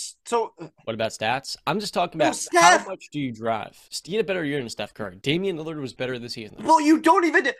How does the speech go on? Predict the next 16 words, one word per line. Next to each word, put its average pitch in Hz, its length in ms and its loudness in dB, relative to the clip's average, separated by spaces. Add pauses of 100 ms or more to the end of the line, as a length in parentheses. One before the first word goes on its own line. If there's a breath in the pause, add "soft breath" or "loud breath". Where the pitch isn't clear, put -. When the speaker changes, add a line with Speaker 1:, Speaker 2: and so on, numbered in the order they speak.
(100)
Speaker 1:
so - 160 -8
he 302 180 -2
can 311 160 -2
have 311 140 4
a 247 80 0
better 247 320 -2
year 220 340 -8
statistically 233 920 -6
wise. 254 500 2
I 175 60 -6
mean, 180 180 -6
I 190 80 -4
don't 240 160 -4
think 185 140 -4
it's 160 120 -4
by 139 300 2